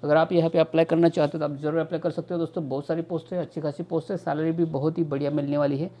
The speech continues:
और fees भी ज़्यादा नहीं है। तो दोस्तों, चलो देख लेते हैं डायरेक्टली official notification पे कौन कौन सी post निकली है, कितने सारी post निकली है,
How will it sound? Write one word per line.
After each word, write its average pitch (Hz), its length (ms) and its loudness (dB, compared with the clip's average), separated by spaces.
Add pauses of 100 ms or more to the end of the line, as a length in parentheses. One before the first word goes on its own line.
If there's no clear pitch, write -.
(340)
और 143 100 4
fees 170 340 -2
भी 170 260 0
ज़्यादा 143 300 2
नहीं 131 280 -2
है। 113 100 -6 (880)
तो 165 60 2
दोस्तों, 180 260 4
चलो 175 200 0
देख 175 180 -2
लेते 185 100 -2
हैं 185 80 -4
डायरेक्टली 175 240 -2
official 160 320 0
notification 170 520 -4
पे 185 100 -8
कौन 156 200 -6
कौन 165 140 0
सी 160 100 -4
post 160 260 -6
निकली 170 220 -4
है, 175 100 -4
कितने 147 280 -8
सारी 147 160 -4
post 156 240 -6
निकली 170 240 -2
है, 202 140 -6